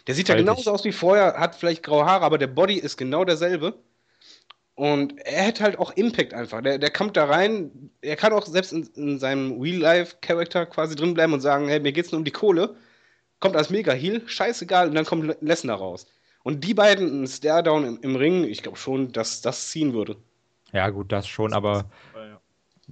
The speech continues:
Speaker 2: ja, weiß, äh, Goldberg ist halt nicht so mein Fall. Ich bin halt kein Powerhouse-Fan an sich jetzt.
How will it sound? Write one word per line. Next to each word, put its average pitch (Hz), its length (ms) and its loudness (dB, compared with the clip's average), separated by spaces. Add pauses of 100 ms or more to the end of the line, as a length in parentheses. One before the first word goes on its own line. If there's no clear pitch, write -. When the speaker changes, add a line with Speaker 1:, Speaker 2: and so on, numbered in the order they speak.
(180)
Speaker 2:
ja, 92 260 0
weiß, 87 180 -6
äh, 110 400 0 (200)
Goldberg 110 460 2
ist - 160 -10
halt 92 100 -2
nicht 92 120 -4
so 98 80 -4
mein 85 180 -2
Fall. 87 320 0 (520)
Ich 107 140 2
bin 175 100 6
halt 180 120 4
kein 139 120 4
Powerhouse-Fan 104 680 0
an 98 160 -8
sich 110 280 -12
jetzt. - 340 -16